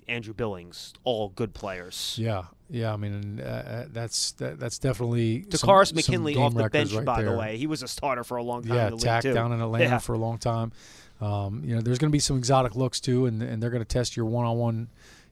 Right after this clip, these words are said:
Speaker 2: your one-on-one pass blocking ability. So, uh, th-, that'll be a good challenge, and, and, you know, certainly for Daniel Jones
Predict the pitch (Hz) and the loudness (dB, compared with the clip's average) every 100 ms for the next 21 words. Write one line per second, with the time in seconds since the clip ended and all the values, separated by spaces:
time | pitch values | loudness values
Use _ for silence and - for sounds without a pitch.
0 | - 110 113 120 113 113 120 117 - 113 | -6 -2 0 0 0 4 4 4 2 -2
1 | 104 107 101 95 113 101 92 - 101 - | -2 -4 0 2 2 0 -2 -2 -2 -4
2 | - - - - 98 101 110 139 120 117 | -20 -20 -20 -8 -4 -4 -4 -4 -2 0
3 | 123 117 120 - 123 120 131 110 107 135 | 0 2 0 0 0 0 -2 -4 -6 -4
4 | 113 104 104 160 - _ - 110 104 - | -4 -4 -6 -8 -14 _ -8 -4 -4 -2
5 | 131 117 113 107 117 123 107 117 127 110 | -2 -2 -4 -2 0 0 0 2 2 0
6 | 107 | -4